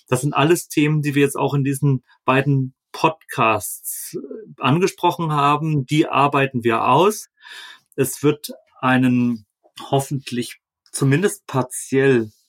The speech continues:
in Präsenz stattfindenden degam-Kongress geben in Lübeck vom sechzehnten bis achtzehnten September. Der heißt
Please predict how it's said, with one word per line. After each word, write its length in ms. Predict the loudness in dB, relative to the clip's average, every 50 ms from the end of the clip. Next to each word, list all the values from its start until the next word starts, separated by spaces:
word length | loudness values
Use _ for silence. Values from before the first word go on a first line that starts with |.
| _ _ _ -20 -20 _ _ _ _ _ _ _ _ _ _
in 200 | -2 0 0 0
Präsenz 420 | 0 0 0 2 2 0 0 -2
stattfindenden 640 | -2 -2 -2 -2 0 -2 -4 -2 -2 0 0 0 0
degam-Kongress 800 | 0 0 0 0 0 -2 -4 -6 -6 -6 -4 -4 -4 -4 -4 -4
geben 240 | -4 -4 -2 -2 0
in 120 | 0 -2 0
Lübeck 380 | 0 -2 0 0 -2 -2 -2
vom 280 | -4 -2 0 0 0 0
sechzehnten 540 | 0 -2 -2 -2 -4 -6 -6 -6 -4 -4 -6
bis 140 | -6 -4
achtzehnten 520 | -4 -6 -6 -6 -8 -10 -10 -10 -10 -8 -8
September. 580 | -8 -8 -8 _ -6 -2 -2 0 0 0 -2
Der 180 | -2 -2 -2 -2
heißt 300 | -2 -2 -4 -4 -6 -10